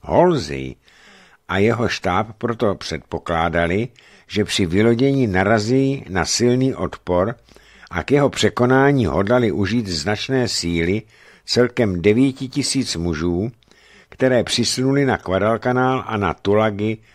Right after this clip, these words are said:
z Nové Kaledonie. Japonci však mezitím Russellův ostrov vyklidili. A tak, když dvacátého osmého února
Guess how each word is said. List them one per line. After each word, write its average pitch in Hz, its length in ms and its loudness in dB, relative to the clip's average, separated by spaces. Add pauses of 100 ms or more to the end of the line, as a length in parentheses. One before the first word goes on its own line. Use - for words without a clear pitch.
(140)
z 76 140 -6
Nové 92 340 2
Kaledonie. 80 800 2 (280)
Japonci 143 520 0
však 131 240 -2
mezitím 117 500 -2
Russellův 123 580 2
ostrov 123 480 0
vyklidili. 82 800 -4 (520)
A 87 100 -4
tak, 120 220 2
když 117 320 0
dvacátého 123 600 0
osmého 117 420 -2
února 95 560 -2